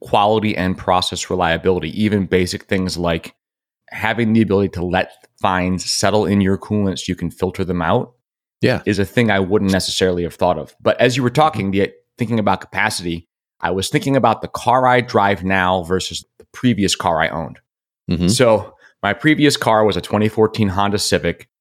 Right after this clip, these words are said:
Speaker 1: and it essentially had rubber bands for an engine. Like, it, it had almost no pickup. And there were times when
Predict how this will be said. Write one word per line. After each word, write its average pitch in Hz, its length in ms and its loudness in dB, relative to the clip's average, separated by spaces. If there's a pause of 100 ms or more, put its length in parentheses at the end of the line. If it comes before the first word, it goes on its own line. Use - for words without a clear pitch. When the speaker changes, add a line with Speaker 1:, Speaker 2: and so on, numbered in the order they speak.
(520)
Speaker 1:
and 104 460 0 (220)
it 110 140 2
essentially 107 540 2
had 87 360 -2
rubber 95 180 2
bands 87 380 0
for - 180 -4
an 80 60 -4
engine. 82 320 -4
Like, 76 240 -14
it, 101 160 -8 (160)
it 110 140 0
had 98 400 -4 (880)
almost 117 420 2
no 95 140 0
pickup. - 600 -8 (560)
And 117 420 2
there 135 180 4
were 123 180 4
times 135 500 2
when 104 400 2